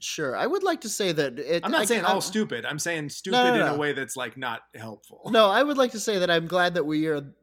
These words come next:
Speaker 1: that we both agree that carny energy is a strength. <laughs>
Speaker 2: Yeah. <laughs> Yeah. It's a fighting strength for fucking sure.
Speaker 1: Absolutely. <laughs>
Speaker 2: Yeah, yeah, yeah. What do you wanna
Speaker 1: Will
Speaker 2: go to a fight with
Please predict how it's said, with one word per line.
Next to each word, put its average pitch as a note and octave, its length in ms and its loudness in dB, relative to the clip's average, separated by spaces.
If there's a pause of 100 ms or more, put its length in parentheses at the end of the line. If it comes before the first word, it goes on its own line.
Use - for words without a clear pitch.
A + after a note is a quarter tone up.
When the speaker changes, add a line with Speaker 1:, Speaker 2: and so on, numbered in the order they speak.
(180)
Speaker 1:
that C#3 140 -4
we D3 100 -4
both D3+ 220 -2
agree C#3 240 -8
that C3+ 180 -10
carny D3 380 -4
energy B2+ 480 -8
is A#2+ 280 -8
a A#2+ 60 -12
strength. - 380 -14 (180)
<laughs> - 120 -10 (200)
Speaker 2:
Yeah. F#3 200 2 (120)
<laughs> A3+ 80 -2
Yeah. F#4 180 -2 (100)
It's - 140 -2
a - 60 -4
fighting F3+ 300 0
strength C#3+ 260 -4
for - 100 -12
fucking - 340 -8
sure. G3+ 280 -10
Speaker 1:
Absolutely. D#3 720 -6 (140)
<laughs> - 200 -6
Speaker 2:
Yeah, G3+ 180 -10
yeah, E3 160 -4
yeah. C3 200 -6 (180)
What F3 100 -4
do A3+ 40 0
you A3 60 4
wanna A3+ 140 10
Speaker 1:
Will F#3+ 60 8
Speaker 2:
go F#3 60 6
to F#3+ 100 0
a E3+ 60 -2
fight F3+ 260 0
with E3 220 -6